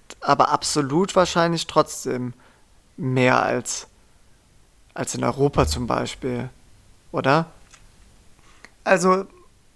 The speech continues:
Speaker 2: relativ, also prozentual wäre ja absolut angemessen, das wäre das einzig Sinnvolle.
Speaker 1: Ja.
Speaker 2: Ähm, genau, aber die Informationen haben wir ja nicht. Wir wissen ja auch nicht,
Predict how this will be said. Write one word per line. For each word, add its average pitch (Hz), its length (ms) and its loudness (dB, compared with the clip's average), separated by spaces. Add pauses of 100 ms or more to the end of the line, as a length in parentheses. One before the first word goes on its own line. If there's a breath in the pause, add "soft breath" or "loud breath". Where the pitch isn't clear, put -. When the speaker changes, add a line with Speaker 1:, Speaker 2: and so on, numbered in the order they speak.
(100)
Speaker 2:
relativ, 202 720 2
also 185 220 -6
prozentual 185 840 4 (340 loud breath)
wäre 180 180 2
ja 170 200 6
absolut 185 580 2
angemessen, 180 600 2
das 170 160 -4
wäre 180 80 0
das 175 140 -2
einzig 180 320 -2
Sinnvolle. 190 680 2 (580)
Speaker 1:
Ja. 147 220 -4 (160)
Speaker 2:
Ähm, 180 500 4 (760 loud breath)
genau, 185 240 8
aber 185 180 6
die 190 120 2
Informationen 190 680 2
haben 202 160 4
wir 180 80 2
ja 170 140 2
nicht. 175 360 -4
Wir 180 140 0
wissen 196 260 6
ja 180 100 0
auch 170 140 2
nicht, 185 300 -2